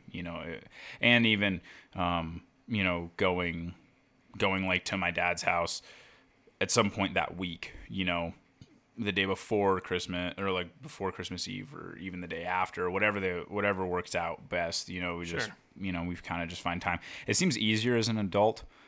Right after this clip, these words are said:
Speaker 1: So, like, for me, it would almost be flipped from what you experience now. Like,
Speaker 2: <laughs> Right.
Speaker 1: now it's more of a pain for me. It's kinda just like, I don't know, just go where I'm gonna go. You know, it's
Speaker 2: Yeah.
Speaker 1: not, there's nothing holding me down. Now, when I was, uh,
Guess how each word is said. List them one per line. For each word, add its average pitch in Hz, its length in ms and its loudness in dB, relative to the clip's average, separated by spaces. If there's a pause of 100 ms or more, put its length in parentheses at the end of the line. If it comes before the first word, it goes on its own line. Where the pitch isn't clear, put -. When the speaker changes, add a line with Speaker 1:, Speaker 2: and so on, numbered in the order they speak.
(540)
Speaker 1:
So, - 240 4
like, 113 140 8
for - 160 0
me, 104 220 6
it - 20 6
would 104 140 2
almost 101 260 2
be 98 100 -2
flipped 95 440 0
from 98 200 -2
what 87 120 0
you 92 140 0
experience 95 540 -2
now. 90 380 0 (180)
Like, 95 260 2
Speaker 2:
<laughs> - 340 -8
Right. 95 100 4
Speaker 1:
now 98 220 8
it's 101 120 0
more 107 120 4
of 95 80 2
a 92 40 0
pain 95 340 4
for 98 120 -2
me. 90 180 2
It's 95 120 0
kinda 90 240 -2
just 85 180 -6
like, 87 160 -4 (160)
I 82 60 -10
don't 90 120 -4
know, 85 320 -6 (460)
just - 160 -18 (120)
go 82 140 -6
where 85 300 -6 (260)
I'm - 240 -12
gonna - 180 -10
go. - 500 -4
You 113 100 -2
know, 110 120 0
it's 107 120 -6
Speaker 2:
Yeah. 220 120 4
Speaker 1:
not, 107 180 4 (200)
there's 117 160 0
nothing 113 300 4
holding 101 320 2
me 98 100 4
down. 107 220 4
Now, 104 180 2 (200)
when 110 100 0
I 110 60 4
was, 98 380 -4 (120)
uh, 82 320 -2